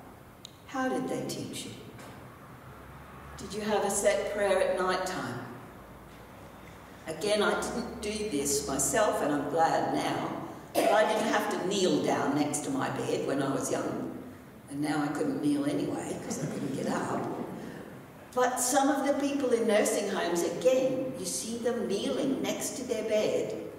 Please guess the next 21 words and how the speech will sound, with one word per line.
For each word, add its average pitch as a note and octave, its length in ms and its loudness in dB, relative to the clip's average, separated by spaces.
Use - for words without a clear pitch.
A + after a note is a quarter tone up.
to - 100 -10
do F3+ 180 -2
a F3 60 -2
prayer, F3+ 500 0
as F3+ 160 -2
if E3+ 200 -2
that's G#3 380 0
the F3+ 180 -4
only G#3+ 360 2
way F#3 260 0
we - 140 -2
can E3 280 -6
pray. - 240 -4
But G#3 160 -8
for - 120 -2
some B3 420 4
people, B3 180 0
that's A3 440 2
how A3+ 300 2
it G3 80 0
is. - 500 0